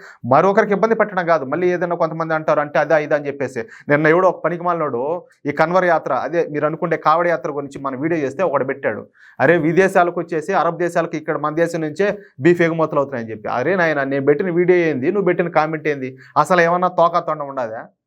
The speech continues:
ఆ? ఏమన్నా సంబంధం ఉందా? ఇట్లా ఉంటుందన్నమాట మనోళ్ళు మాట్లాడే మాటలు. కాబట్టి అలాంటి వాళ్ళందరికీ చెప్తా ఉన్నా, ఇది మా హిందూ సమాజం గురించి, ఈ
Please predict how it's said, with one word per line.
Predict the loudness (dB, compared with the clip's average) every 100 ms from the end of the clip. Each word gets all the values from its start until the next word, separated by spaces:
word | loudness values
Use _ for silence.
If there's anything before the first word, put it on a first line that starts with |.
| _ _ -6
ఆ? | -6 -8 _ _
ఏమన్నా | 2 4 4 2
సంబంధం | 0 -2 -2 -4
ఉందా? | -4 -6 -6
ఇట్లా | -6 -2 0
ఉంటుందన్నమాట | 2 2 0 -2
మనోళ్ళు | -4 0 0 0
మాట్లాడే | -2 -2 -4
మాటలు. | -4 -8 -10 -12 -10 2
కాబట్టి | 4 4 4 4 2 0 -2
అలాంటి | 2 4 4
వాళ్ళందరికీ | 4 4 2 -4
చెప్తా | -4 -6 -4
ఉన్నా, | -6 -8 -14
ఇది | -4 0 4 2 2 -4 -18 _ _ _
మా | 2 2 2
హిందూ | -4 -2
సమాజం | 0 0 0 0 0
గురించి, | -2 -2 -2 -2 -4 -12 -20 _ _
ఈ | 0